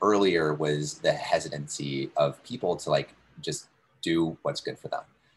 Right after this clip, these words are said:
Um, and I, I, I, you brought up, like, a, we, we talked earlier this week, and, uh, you brought up this really interesting, um, uh, idea of this, this injection.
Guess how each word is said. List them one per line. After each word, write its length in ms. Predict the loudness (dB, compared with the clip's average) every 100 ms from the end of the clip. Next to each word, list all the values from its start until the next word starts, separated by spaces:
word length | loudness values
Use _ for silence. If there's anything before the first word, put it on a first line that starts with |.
| _ 2
Um, 580 | 6 8 8 6 0 -4 -2
and 280 | 2 2 0 0
I, 160 | 2 4
I, 180 | 6 6 6
I, 140 | 4 2
you 160 | -2
brought 200 | 4 6
up, 100 | 6
like, 140 | 4 6
a, 220 | 8 6
we, 80 | 2
we 140 | -4 0
talked 320 | 2 2 0
earlier 320 | 0 2 2
this 220 | 0 -4
week, 260 | -4 -4 -4 -2
and, 300 | 0 2 6
uh, 220 | 6 6 2
you 80 | -4
brought 440 | 4 8 8 6
up 240 | 4 2 -8
this 300 | -8 -8 -4
really 340 | -2 -2 -2 -8
interesting, 640 | -8 -6 -4 -4 -4 -8 -6 0
um, 500 | 0 0 -4 -10 -18 _ -4
uh, 200 | -2 -2 -4 -6
idea 420 | -4 0 4 4 2
of 160 | -4
this, 240 | -8 -8 -10
this 160 | -12 -10
injection. 640 | -2 2 2 2 -10 -12